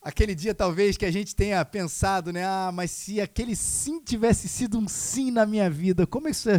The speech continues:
minha história hoje seria diferente? Se aquele não não tivesse existido?" Ou a gente, às vezes, amadurece e dá graças a Deus, não é verdade? Porque aquele não, de fato, se concretizou. "Ai, se eu tivesse casado com ela."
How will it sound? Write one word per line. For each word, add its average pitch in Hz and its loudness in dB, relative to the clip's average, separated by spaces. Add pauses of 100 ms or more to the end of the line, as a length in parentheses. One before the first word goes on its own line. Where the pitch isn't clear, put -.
minha 185 4
história 180 4
hoje 175 6
seria 165 2
diferente? 165 2
Se - -2
aquele 220 4
não 208 2
não 220 0
tivesse 185 -2
existido?" 175 -8
Ou 262 4 (500)
a 147 2
gente, 185 2
às 175 2
vezes, 202 2
amadurece 196 0
e 190 -6
dá 240 2
graças 220 0
a 233 -2
Deus, 165 0
não 165 -4
é 165 -2
verdade? 156 -2
Porque - -4
aquele 311 0
não, 202 4 (460)
de 160 -4
fato, 180 2
se - -4
concretizou. 196 -8 (1400)
"Ai, 160 -6
se - -10
eu 147 -8
tivesse 131 -8
casado 117 -6
com 113 -14
ela." 101 -10